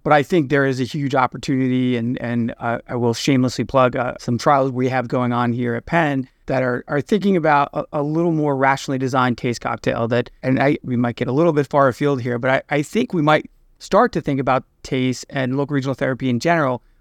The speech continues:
a little bit differently, not just as a cytotoxic therapy,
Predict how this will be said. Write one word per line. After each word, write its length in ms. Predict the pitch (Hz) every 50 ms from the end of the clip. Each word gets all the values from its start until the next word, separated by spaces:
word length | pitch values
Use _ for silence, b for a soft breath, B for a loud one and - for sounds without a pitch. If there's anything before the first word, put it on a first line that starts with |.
| _ -
a 60 | 151
little 200 | 165 196 220 220
bit 140 | 170 156 -
differently, 340 | 175 175 - 156 139 131 127
not 240 | 135 165 196 208
just 180 | - 220 196 -
as 120 | 175 151
a 20 | 151
cytotoxic 880 | 135 - 147 143 131 120 - - 139 143 143 - - 139 123 120 -
therapy, 500 | - - - 175 190 175 - - 123 127